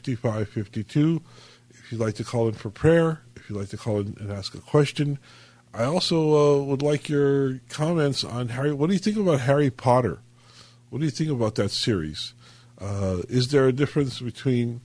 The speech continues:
like, Harry Potter and, uh, Lord of the Rings or the Chronicles of Narnia? You know, I think there's a distinct,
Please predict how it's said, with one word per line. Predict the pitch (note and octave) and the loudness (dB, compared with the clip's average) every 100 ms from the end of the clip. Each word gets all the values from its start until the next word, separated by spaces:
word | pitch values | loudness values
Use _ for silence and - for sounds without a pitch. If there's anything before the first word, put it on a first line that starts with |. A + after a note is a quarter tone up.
| - - - - - | -18 -20 -20 -20 -12
like, | G#2 G#2 | -6 -6
Harry | F#2+ B2+ C3 | -2 2 2
Potter | A#2 C3 B2 C#3 D#3 E3 - _ _ - | 2 0 0 0 -2 -4 -12 _ _ -6
and, | G#2 G2 G#2 | -4 -2 -2
uh, | F#2+ F#2+ F#2 F2+ - - | -2 -2 -4 -8 -12 -2
Lord | G#2 G#2+ | 2 4
of | A2 | 4
the | G2+ | 4
Rings | G2+ G#2+ D3 F#3 - - - _ - - - - | 4 2 2 -2 -4 -10 -16 _ -20 -20 -20 -10
or | - F#2+ F#2 F2+ F2+ | 0 2 4 2 0
the | F#2 | -4
Chronicles | F#2+ A#2+ A2+ A2+ B2+ G#2+ | -4 -2 0 0 0 0
of | G#2+ | 0
Narnia? | F#2+ G#2 G2+ A2+ C3+ E3 F3 - - - - - | 0 2 2 2 2 0 -6 -16 -20 -20 -20 -14
You | G2+ | -4
know, | G2+ A2 | -2 -2
I | A2+ | -4
think | A2+ D3 C#3 | -4 -6 -2
there's | C3 | 0
a | C3 | 0
distinct, | A#2 - D3 D3+ D#3+ | -2 -4 0 0 -2